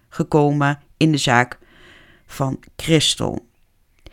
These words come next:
Tijdens de rechtszaak zegt het Openbaar Ministerie dat Ron P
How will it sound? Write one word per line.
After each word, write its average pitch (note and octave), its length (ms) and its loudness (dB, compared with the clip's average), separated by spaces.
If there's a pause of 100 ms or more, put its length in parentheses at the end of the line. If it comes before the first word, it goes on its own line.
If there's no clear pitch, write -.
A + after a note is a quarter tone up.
(360)
Tijdens B3 380 8
de F#3+ 80 6
rechtszaak G3 640 6
zegt A#3 220 2
het - 200 -2
Openbaar E3+ 420 6
Ministerie F3 680 4
dat D3 200 2
Ron F#3 360 2
P - 80 4